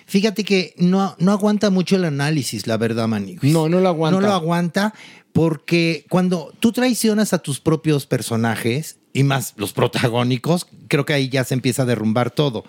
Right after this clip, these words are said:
Speaker 1: Hay un, hay un episodio en donde tienen que aplicarle el suero de la verdad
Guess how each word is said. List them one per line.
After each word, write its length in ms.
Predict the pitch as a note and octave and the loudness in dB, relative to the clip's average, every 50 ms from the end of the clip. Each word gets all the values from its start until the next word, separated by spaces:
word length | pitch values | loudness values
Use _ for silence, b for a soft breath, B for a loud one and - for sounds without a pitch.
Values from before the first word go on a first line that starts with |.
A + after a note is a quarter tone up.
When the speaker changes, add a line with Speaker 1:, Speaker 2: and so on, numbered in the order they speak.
| B B B B B B B B B B B - | B B B B B B B B B B B -4
Speaker 1:
Hay 180 | E3 G3 F#3+ | -4 0 0
un, 200 | A#3 A#3+ A#3 G3+ - | 0 0 0 -2 -2
hay 160 | - F#3+ G3 | -2 -2 0
un 100 | G#3+ G#3 | 2 2
episodio 760 | A3 G#3 - D#3+ - - D#3 C#3 C3 A#2+ B2+ B2+ C3 C#3 - - | 0 0 -2 -6 -4 -2 -2 0 0 0 0 0 -2 -2 -4 -4
en 180 | C3 B2+ A#2+ A2+ | -2 -2 0 0
donde 280 | A#2 A#2 A#2 A#2+ A#2+ | 0 -2 -2 -2 -4
tienen 340 | A#2 - C#3 B2+ B2+ C3 B2 | -2 -2 -2 0 0 -2 -2
que 60 | C3+ | -2
aplicarle 680 | B2 - - A2+ - - A2+ A2 G2 G#2+ G#2+ A2+ A2+ B B B B B B B B _ - | -4 -4 -4 -6 -4 -2 -2 -2 -2 -2 -4 -4 -4 B B B B B B B B _ 0
el 400 | A#2+ A#2+ A#2 A2+ A2+ A2+ A2+ - | 0 2 2 2 0 -2 -4 -2
suero 360 | - - C3+ C3 B2 A#2+ B2+ B2 | -2 0 0 0 0 0 -2 -2
de 80 | A#2 | -2
la 100 | A2 G#2+ | -2 -2
verdad 520 | G2 G#2 G2 G2 G2+ G#2 G2 F#2+ - - | -2 -4 -4 -2 -2 -2 -2 -2 -6 -10